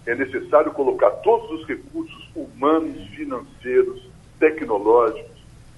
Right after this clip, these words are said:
pedir ajuda, pedir ajuda pra quem sabe que pode melhorar e nos ajudar, pedir ajuda pra quem trabalha, por exemplo, na região do Golfo México, do México, pedir ajuda pra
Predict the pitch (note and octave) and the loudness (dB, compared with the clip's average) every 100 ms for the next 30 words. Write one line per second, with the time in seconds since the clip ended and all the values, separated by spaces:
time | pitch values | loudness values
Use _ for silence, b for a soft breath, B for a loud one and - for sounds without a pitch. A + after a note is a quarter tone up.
0 | - E3+ F3 - G3+ D#3 - C3 D3 D3 | -14 -10 -8 4 6 6 4 -4 -4 -4
1 | D3+ - - E3 E3 A3+ F#3 - G#3+ F#3+ | -6 -8 -14 -12 0 2 2 0 -2 -2
2 | D#3+ D3 C#3+ - D#3 E3 D3+ - - - | -2 -8 -14 0 6 6 6 -4 -16 -16
3 | - D3 D#3 C3+ B2 A#2 A2 B2 C3 - | 2 6 6 2 -6 -2 4 4 4 0
4 | - - - B2 B2+ B2+ C3 A#2 G#2 G#2+ | -16 -20 -12 -12 -8 2 2 2 0 4
5 | B2 C3 - - - F#3 F3 E3 E3 D#3+ | 4 4 -6 -16 -2 4 4 4 -2 -4
6 | C#3 D#3 - C#3 - C#3 D#3 - - - | -6 -8 0 2 6 8 8 4 -6 -12
7 | - B2+ B2 C3 D3 C3+ B2 C3 B2 C3+ | -4 -2 -2 -2 -4 -4 -6 -6 -6 -6
8 | C#3+ C#3+ C3+ C3+ C#3 - A#2 B2+ - - | -6 -6 -6 -6 -12 -8 -4 -4 -6 -14
9 | G#2 G2 A#2 C3 B2+ - C#4+ B B - | -14 -6 -4 -4 -8 -20 -20 B B -10
10 | C#3+ C#3+ G3 E3+ - D3+ F3+ B2+ - B2+ | -10 -2 4 6 4 -2 0 0 2 4
11 | A#2+ - - | 4 0 -10